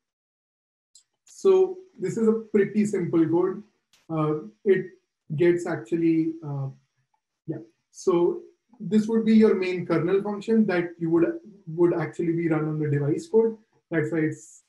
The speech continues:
labeled as global. Uh, and yeah, I think that's about it. But how do you actually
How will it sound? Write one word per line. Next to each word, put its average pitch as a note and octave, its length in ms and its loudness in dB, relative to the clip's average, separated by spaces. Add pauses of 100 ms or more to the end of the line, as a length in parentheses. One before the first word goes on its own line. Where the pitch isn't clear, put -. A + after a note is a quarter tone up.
labeled D3 360 0
as C3 160 -4
global. F#3+ 340 2 (680)
Uh, D#3 320 -6
and D#3 520 -6 (1800)
yeah, D3+ 160 -6 (180)
I D#3+ 40 -14
think D3+ 300 -12 (220)
that's C#3 280 -12
about C#3+ 240 -8
it. A3 260 -6 (400)
But F3 240 -2
how G3 200 -2
do A3 120 -2
you A#3 120 0
actually G3+ 680 -4